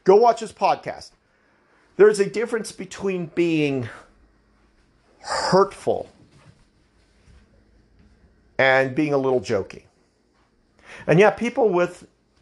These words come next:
who know that they have some sort of mental illness, sometimes that they're, they're jokey about it. That's fine. That's cool. You know, don't go too far. Don't go like that.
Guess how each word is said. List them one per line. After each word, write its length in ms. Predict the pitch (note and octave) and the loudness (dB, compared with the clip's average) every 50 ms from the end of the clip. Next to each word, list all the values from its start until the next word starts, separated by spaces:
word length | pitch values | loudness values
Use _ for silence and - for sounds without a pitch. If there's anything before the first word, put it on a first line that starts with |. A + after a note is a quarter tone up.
| _ - | _ -2
who 140 | D#3+ E3+ | 0 0
know 220 | E3 D#3+ E3+ E3+ D#3+ | 4 4 4 4 4
that 140 | D3+ D3 - | 0 -2 -2
they 100 | C#3 C3 | -2 -2
have 300 | C3 D3 C3+ C#3+ C#3 - | -2 0 0 0 -2 -2
some 140 | - C3+ A#2+ | -6 -16 -10
sort 200 | - D3 C3+ C3 | -6 -6 -6 -4
of 60 | B2 | -4
mental 280 | B2+ B2 B2 - A#2+ A#2+ | -6 -8 -6 -6 -6 -4
illness, 440 | A#2+ A#2+ A#2+ A#2+ A#2+ - - - _ _ _ _ _ _ _ _ _ _ _ _ _ _ _ _ _ _ _ _ _ _ _ _ - - | -4 -4 -4 -6 -8 -10 -14 -16 _ _ _ _ _ _ _ _ _ _ _ _ _ _ _ _ _ _ _ _ _ _ _ _ -16 -8
sometimes 420 | - - - - - D4+ D3 B2 A2 | -2 2 2 2 2 0 -2 -2 -4
that 100 | A#2 A#2 | -4 -2
they're, 240 | C3+ B2 A2+ - - | -2 -2 -2 -2 -6
they're 100 | - A#2 | -8 -8
jokey 300 | G#2 - A2+ G#2+ - - | -4 -4 -4 -4 -4 -8
about 260 | - - - - - - | -14 -12 -12 -14 -14 -16
it. 80 | - _ _ _ _ _ _ - | -20 _ _ _ _ _ _ -16
That's 220 | C#3+ - - - | -14 -12 -12 -10
fine. 300 | - F3 G3+ G3 A2+ F#2 | -6 -4 -4 -4 -4 -6
That's 240 | - - - - - | -10 -16 -16 -16 -14
cool. 340 | - - D#3+ - - - - - _ _ _ _ C5 - - D5 D5+ D#5+ E5 _ _ _ _ _ _ _ _ _ _ _ _ _ - | -10 -6 -6 -6 -6 -6 -12 -18 _ _ _ _ -20 -20 -20 -20 -20 -20 -20 _ _ _ _ _ _ _ _ _ _ _ _ _ -4
You 60 | - A2+ | -2 -2
know, 120 | A2 - - | -2 0 0
don't 180 | - F3 E3+ - | 0 0 0 0
go 140 | C#3 A#2+ A2 | -4 -6 -6
too 160 | - - F2 | -8 -12 -16
far. 380 | - - - - - - - _ - | -16 -16 -18 -18 -18 -20 -20 _ -4
Don't 160 | C3 B2+ B2 | -4 -4 -2
go 140 | - F#2+ E2+ | -4 -8 -10
like 220 | - - - - - | -10 -12 -16 -18 -18
that. 120 | F2+ F2+ | -20 -20